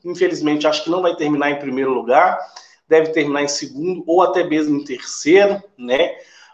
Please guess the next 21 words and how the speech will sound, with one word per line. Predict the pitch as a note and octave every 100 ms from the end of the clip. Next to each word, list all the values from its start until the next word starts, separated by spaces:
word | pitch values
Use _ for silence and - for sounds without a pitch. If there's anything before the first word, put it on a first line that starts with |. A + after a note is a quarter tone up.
| _
Mas | B2 C3 C#3 C#3+ C#3+ C#3+ C#3 C3+ C3 B2+ A#2+ -
eu, | D3 F3 A3 -
eu | D#3 F#3 F#3+
penso | F3+ G3 G#3 A3
que | - G#3 G3+ F#3+ F3+
do | D#3 F3+
jeito | D3 G3 -
que |
o | -
Cruzeiro | F3 D#3 D#3+
vem | C#3 D#3 F#3
jogando, | E3+ C3 A#2+ D3 F3+ B2+ - _ - -
a | C3
maneira | C#3 C3+ D3+ F3
que |
o | -
Cruzeiro | F3+ D#3 D3+
vem | B2+ E3+
implantando | G#3 G#3 D#3+ - D3
seu | C#3+ D3 B2
jogo, | A2+ C#3+ G3+ - -